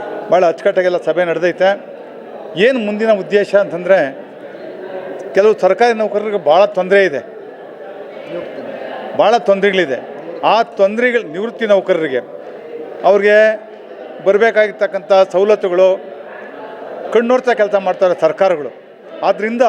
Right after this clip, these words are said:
ಯಾವುದೇ ಬೇಜವಾಬ್ದಾರಿ ಇಲ್ಲದಂತೆ ನಾವು ಹೋರಾಟನ ಮುಂದುವರಿಸ್ಬೇಕು. ಇವತ್ತು ಸರ್ಕಾರಿ ನೌಕರಿಗೆ ಎಷ್ಟು ತೊಂದರೆ, ಎಲ್ಲರೂ ಸ-, ಸೌಖ್ಯ, ಎಲ್ಲರೂ ಸೌಖ್ಯವಾಗಿಲ್ಲ. ಇವತ್ತು ಭಾಳಷ್ಟು ಜನಕ್ಕೆ ಭಾಳ ತೊಂದರೆಗಳಿದೆ ಮನೆಯಲ್ಲಿ.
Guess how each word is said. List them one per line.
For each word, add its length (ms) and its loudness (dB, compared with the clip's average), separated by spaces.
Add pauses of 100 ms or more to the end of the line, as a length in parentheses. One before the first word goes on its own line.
(640)
ಯಾವುದೇ 440 2
ಬೇಜವಾಬ್ದಾರಿ 720 2
ಇಲ್ಲದಂತೆ 760 0 (120)
ನಾವು 160 2
ಹೋರಾಟನ 420 4
ಮುಂದುವರಿಸ್ಬೇಕು. 800 0 (540)
ಇವತ್ತು 580 2 (280)
ಸರ್ಕಾರಿ 340 2
ನೌಕರಿಗೆ 380 -4
ಎಷ್ಟು 220 -2
ತೊಂದರೆ, 340 2
ಎಲ್ಲರೂ 420 2
ಸ-, 340 -4
ಸೌಖ್ಯ, 340 2 (100)
ಎಲ್ಲರೂ 300 4
ಸೌಖ್ಯವಾಗಿಲ್ಲ. 520 2 (760)
ಇವತ್ತು 220 4
ಭಾಳಷ್ಟು 400 4
ಜನಕ್ಕೆ 320 0
ಭಾಳ 200 4
ತೊಂದರೆಗಳಿದೆ 520 2
ಮನೆಯಲ್ಲಿ. 360 2